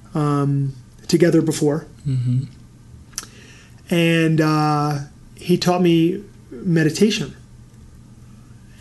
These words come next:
Speaker 1: in the Kundalini system. And these were meditations that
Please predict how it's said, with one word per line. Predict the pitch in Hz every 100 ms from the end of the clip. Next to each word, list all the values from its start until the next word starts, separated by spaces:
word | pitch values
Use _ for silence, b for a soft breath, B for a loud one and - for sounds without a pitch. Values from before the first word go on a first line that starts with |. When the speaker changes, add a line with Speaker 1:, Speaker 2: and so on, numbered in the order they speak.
| b - - - -
Speaker 1:
in | 220 180
the |
Kundalini | 156 190 175 175 185 175 160 127 - - - -
system. | - 196 - 127 120 - B B B B B B - - -
And | 170 175
these | 240 247
were | 214
meditations | 208 185 - 240 - 190 165 -
that | 170 165